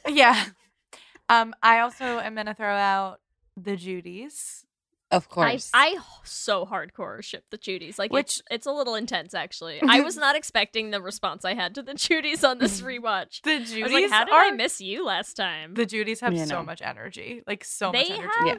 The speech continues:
Speaker 3: like, heat. There is heat
Speaker 1: Yeah.
Speaker 3: on screen
Speaker 1: Yeah,
Speaker 2: But
Speaker 1: yeah,
Speaker 2: I
Speaker 1: yeah.
Speaker 2: feel like
Speaker 3: between
Speaker 2: they're,
Speaker 3: them.
Speaker 2: like, a long-term couple. I don't feel like they're new. I think,
Speaker 3: Mm-hmm.
Speaker 2: like, they've been
Speaker 1: Oh,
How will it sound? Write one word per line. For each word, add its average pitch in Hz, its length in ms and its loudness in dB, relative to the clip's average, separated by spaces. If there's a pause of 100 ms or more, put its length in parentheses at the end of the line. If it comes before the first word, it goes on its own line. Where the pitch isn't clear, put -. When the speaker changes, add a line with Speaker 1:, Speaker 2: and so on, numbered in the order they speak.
(640)
Speaker 3:
like, 220 260 -2
heat. - 480 -10
There 302 140 4
is - 400 -10
heat - 400 -12
Speaker 1:
Yeah. 170 300 4
Speaker 3:
on - 40 -6
screen - 360 -4
Speaker 1:
Yeah, 170 60 0
Speaker 2:
But 311 100 8
Speaker 1:
yeah, - 180 -4
Speaker 2:
I 262 60 6
Speaker 1:
yeah. 285 100 0
Speaker 2:
feel 381 100 4
like 403 120 6
Speaker 3:
between 320 100 -6
Speaker 2:
they're, 269 140 6
Speaker 3:
them. 311 80 4
Speaker 2:
like, 285 220 4
a 233 60 6
long-term 220 520 0
couple. 202 420 -4
I 190 60 2
don't 233 200 -4
feel 208 120 0
like 214 180 -4
they're 190 100 -2
new. 170 520 -4
I 269 160 -2
think, 262 40 -6 (120)
Speaker 3:
Mm-hmm. 220 40 -2
Speaker 2:
like, 190 220 -8
they've 190 180 0
been 190 140 -4
Speaker 1:
Oh, - 20 -4